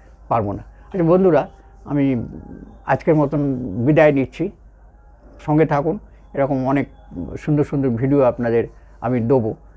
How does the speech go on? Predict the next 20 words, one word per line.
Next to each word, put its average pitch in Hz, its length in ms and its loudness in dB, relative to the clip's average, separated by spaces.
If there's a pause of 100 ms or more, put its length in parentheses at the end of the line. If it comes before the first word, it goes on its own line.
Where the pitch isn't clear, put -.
(1040)
দি-, - 320 -2
আপনাদের 120 420 0
আশা 117 200 -4
করি 113 280 -2
ভালো 139 220 0
লাগবে। 104 320 -2 (680)
নমস্কার 123 480 -2
নেবেন, 120 280 -4 (320)
ভালো 139 200 2
থাকবেন, 151 440 -4
সুস্থ - 520 -18
থাকবেন, 117 320 -2 (580)
শুধু 139 260 -4
তাই 147 260 2
নয়, 135 160 -2 (1700)
আপনার 123 300 0 (160)
আশপাশের 147 440 -2
লোককেও 127 420 -2 (400)
ভালো 127 220 2
রাখবেন, 98 340 -6